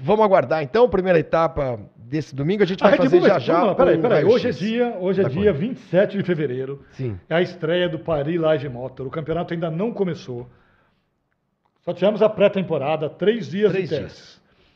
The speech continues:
Speaker 2: A Red Bull vai ser campeã?
Speaker 1: Sim.
Speaker 2: Verstappen vai ser tri?
Speaker 1: Sim.
Speaker 2: Também acho.
Speaker 1: Pra você também?
Speaker 2: <laughs> Também acho.
Speaker 1: Aí alguém vai dizer assim, "Nossa, que coisa mais sem graça a Fórmula um." Gente, não é que é
Speaker 2: Quer
Speaker 1: sem
Speaker 2: que,
Speaker 1: graça.
Speaker 2: que te minta pra
Speaker 1: Eu
Speaker 2: vocês,
Speaker 1: costumo
Speaker 2: né?
Speaker 1: sempre
Speaker 2: Bom,
Speaker 1: dizer o
Speaker 2: pois é.
Speaker 1: seguinte, a Fórmula um,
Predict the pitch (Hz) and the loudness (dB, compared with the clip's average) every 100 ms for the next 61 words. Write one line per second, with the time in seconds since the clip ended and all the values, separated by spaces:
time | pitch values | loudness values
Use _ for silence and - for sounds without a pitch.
0 | _ _ _ _ _ 151 170 180 233 196 | _ _ _ _ _ 0 2 4 6 4
1 | 185 165 190 180 - - 160 151 80 _ | 4 2 2 2 0 -8 -4 -4 -6 _
2 | _ - 143 - 202 170 151 143 180 226 | _ -4 -2 2 4 4 0 0 -2 -2
3 | - - 143 135 85 _ _ _ _ - | -6 -6 -6 -6 -12 _ _ _ _ -6
4 | 139 143 131 - 135 131 135 135 415 139 | -2 -2 -4 -4 -6 -4 -4 -2 0 2
5 | 135 208 175 175 156 - 226 262 262 247 | 2 2 2 0 -2 4 6 6 6 4
6 | 208 214 226 247 254 208 202 233 240 240 | 4 -2 0 0 0 -4 0 2 2 2
7 | 233 214 185 190 175 156 165 156 - 220 | 0 0 2 0 -2 -6 -4 -4 -2 -2
8 | 165 180 220 233 302 294 254 214 392 262 | -2 -4 2 2 2 0 0 0 0 -2
9 | - 185 254 285 180 175 202 220 214 196 | -2 0 0 -2 -2 2 2 4 6 6
10 | 151 165 277 214 214 185 233 220 214 165 | 4 2 2 2 0 2 2 0 -4 -2
11 | 160 - - - 139 214 220 185 214 170 | -2 -4 -10 -8 -2 0 2 2 2 0
12 | 107 | -6